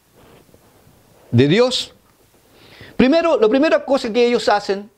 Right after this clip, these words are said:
rechazan al mensajero. Yo soy mensajero. Usted también lo es. Todo cristiano lo es.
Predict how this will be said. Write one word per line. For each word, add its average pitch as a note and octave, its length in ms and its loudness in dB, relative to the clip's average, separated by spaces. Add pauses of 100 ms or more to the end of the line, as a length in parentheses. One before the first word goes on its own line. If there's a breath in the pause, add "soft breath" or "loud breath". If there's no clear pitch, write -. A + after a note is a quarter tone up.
(320)
rechazan A3+ 480 0
al A3 80 0
mensajero. F#3+ 580 -2 (2500 soft breath)
Yo B3 240 2
soy G#3+ 180 2
mensajero. F3 680 -2 (1600)
Usted G3+ 280 2
también F#3+ 300 0
lo B3+ 100 2
es. - 320 -4 (1400)
Todo F4+ 280 2
cristiano C4+ 520 0
lo E4+ 120 0
es. - 320 -6